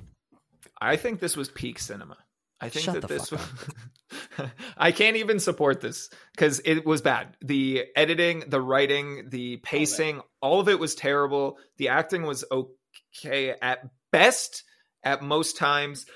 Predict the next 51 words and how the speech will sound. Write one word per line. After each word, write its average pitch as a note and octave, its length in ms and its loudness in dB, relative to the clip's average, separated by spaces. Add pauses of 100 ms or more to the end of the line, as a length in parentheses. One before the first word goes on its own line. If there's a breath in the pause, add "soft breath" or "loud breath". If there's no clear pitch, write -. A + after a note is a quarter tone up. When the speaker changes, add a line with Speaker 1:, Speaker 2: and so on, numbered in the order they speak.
(200 loud breath)
Speaker 1:
I C#3+ 100 6
will E3+ 220 4
say F3+ 220 4
that D#3 240 4
the C3+ 160 -2
art D3 240 2
design, C#3 360 0
I C3 120 -2
think, C3 220 -8
was, B2 280 -6
was B2 180 -8
done B2 280 -4
well. A2+ 340 -6 (260 soft breath)
Like, A2+ 200 -8
the, A2+ 440 -6
the, A#2 140 -12 (160)
the B2+ 120 -10
visuals A#2+ 560 -4
of A2 140 -10
it, A2 140 -10
I G#2 120 -8
think G2 280 -16 (120)
it A#2 60 -10
was A2 220 -12
visually A2+ 480 -10
appealing. F#2 440 -14 (220 soft breath)
I C#3 100 2
think G#3+ 200 2
a C#4+ 60 6
lot E3+ 240 6
of F3+ 80 -2
the D3+ 120 -4
orc C3+ 300 -2 (680)
stuff - 460 0
was C#3 200 -4
v-, A2+ 120 -14 (340)
practical, G#3 800 0
but D3 180 -4
I C#3 80 2
don't C#3 180 -4
really B2+ 180 -8
know. A#2 180 -10
I A2 80 -6
need G#2+ 140 -14
to B2 80 -16
dive G#2 280 -8
in G2+ 160 -14
deeper. F#2 400 -12 (340 soft breath)
So - 220 0
for D3 180 -2
me, C3+ 380 -4